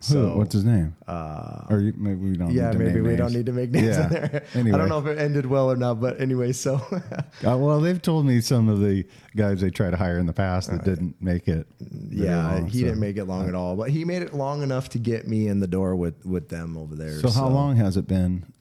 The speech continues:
Speaker 2: God, probably four or five years probably now.
Speaker 1: Huh. I thought you've known him longer than that.
Speaker 2: It may have been longer. My time is off big time. I, I mean,
Speaker 1: Was
Speaker 2: it might be a
Speaker 1: David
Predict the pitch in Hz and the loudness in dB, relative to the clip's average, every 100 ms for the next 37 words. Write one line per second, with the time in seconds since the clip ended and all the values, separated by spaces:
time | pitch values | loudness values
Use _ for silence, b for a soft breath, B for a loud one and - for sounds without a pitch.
0 | - - 92 - - - 85 82 - - | -12 -12 -12 -18 -18 -10 -8 -8 -12 -16
1 | - 90 110 - 113 107 104 127 143 - | -10 -6 -6 -6 -6 -6 -8 -8 -10 -10
2 | 135 147 147 117 92 76 - 123 147 127 | -8 -6 -2 0 0 -4 -8 -4 0 0
3 | 113 113 113 98 98 104 90 90 90 78 | 2 2 4 2 2 2 0 0 0 -2
4 | 156 160 240 202 185 95 98 90 87 117 | -2 -4 -4 -4 -4 -4 -4 -4 -6 -4
5 | 147 135 107 95 87 - - 92 - - | -4 -4 -4 -4 -6 -10 -8 -8 -8 -14
6 | - - 78 80 78 - 76 73 78 76 | -18 -14 -8 -8 -10 -10 -10 -8 -6 -6
7 | 87 - 123 120 123 123 120 120 | -6 -6 -4 2 4 4 4 2